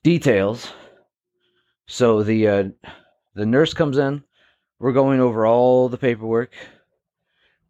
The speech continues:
Then the, uh, then somebody else comes in to, um, hit, hit up the I V and all this other stuff. And she gave me the pills. And then shortly after that, the anesthesiologist come, came in, and he said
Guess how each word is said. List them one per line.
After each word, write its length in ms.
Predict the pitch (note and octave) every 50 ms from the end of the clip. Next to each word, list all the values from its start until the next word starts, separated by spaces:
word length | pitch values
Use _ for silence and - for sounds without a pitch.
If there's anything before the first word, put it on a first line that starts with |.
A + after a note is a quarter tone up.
| _
Then 400 | - F#2+ G2 A2+ A#2 A#2+ A#2 A2+
the, 460 | G2+ A#2 A2+ A2+ A2+ A2 G#2+ G#2+ A2+ -
uh, 340 | A#2 A2+ A2 G#2 G#2 G2+ G2+
then 160 | A2 C3+ B2+
somebody 280 | - E3+ D3 B2+ C3
else 160 | C#3 D3+ D3+ -
comes 240 | - D3+ B2+ A#2
in 300 | A2+ A#2 A2+ A#2 C3 C3+ C3 - - _ _ _ _ _ _ _ _ _ _ _ _ _ _ - - -
to, 460 | - C3+ C3 B2 A#2+ A#2 A2 A2 A2+
um, 560 | - A2 G#2 G#2 G2+ G2+ G2 G2+ G2+ F#2+ - - - - - - - - - - - - _
hit, 320 | - - B2 C#3+ C#3+ - -
hit 140 | C3 C#3+ C#3+
up 160 | C#3+ - -
the 140 | B2+ A#2+ A#2
I 120 | A2 A2
V 200 | G2+ A#2+ C3 C3
and 100 | B2 A#2+
all 100 | A#2 A2
this 140 | - F#2+ -
other 180 | C#3 C3+ C3+
stuff. 480 | A#2+ - - C#3+ B2+ C3 B2+ - - - - - - - - - _ _ _ _ _ - - _ _ -
And 220 | A2 A2+ A2+ G#2+
she 120 | - - A2+
gave 120 | A2+ A2+
me 60 | G#2+
the 100 | F#2+ G2
pills. 640 | - - D3 C3+ B2+ B2 B2 B2 A#2+ A#2 - - - - _ _ -
And 140 | G2+ G#2+ F#2
then 140 | A2+ A2+
shortly 340 | G#2+ - C3 G2 G#2 A#2 A2
after 180 | A2 G2 G#2 G#2
that, 220 | G#2+ A#2 A#2 A2+
the 80 | G2+ A2
anesthesiologist 840 | G#2+ A2+ A2 G#2 - - A2 F#2+ E2+ G#2 B2 D3+ D#3 C#3 C3+ - -
come, 260 | - C#3 C3 C3 C3
came 300 | - - C#3 C3+ B2+ B2+
in, 200 | B2+ B2+ B2+ B2
and 180 | A2 A#2 A2+
he 120 | C3+ D3+ D#3
said 420 | - - C3+ B2 A#2+ A2 A2+ A2+